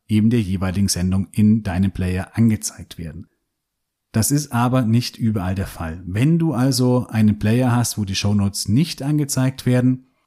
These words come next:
und du aber trotzdem dort mal hineinschauen möchtest, dann google am besten nach Podigy, Podcast und Elchkuss.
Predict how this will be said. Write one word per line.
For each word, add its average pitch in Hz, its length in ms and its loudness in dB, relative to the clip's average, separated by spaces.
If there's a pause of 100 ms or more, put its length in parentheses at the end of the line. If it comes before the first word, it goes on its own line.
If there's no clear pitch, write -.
(200)
und 120 220 2
du 117 200 2
aber 113 200 0
trotzdem 127 640 0
dort 107 220 -2
mal 98 120 0
hineinschauen 95 640 0
möchtest, 98 420 -4
dann 117 280 2 (380)
google 165 320 2
am 147 120 0
besten 139 320 0
nach 110 320 0
Podigy, 120 800 0 (340)
Podcast 98 640 -4
und - 380 -10
Elchkuss. 143 640 -2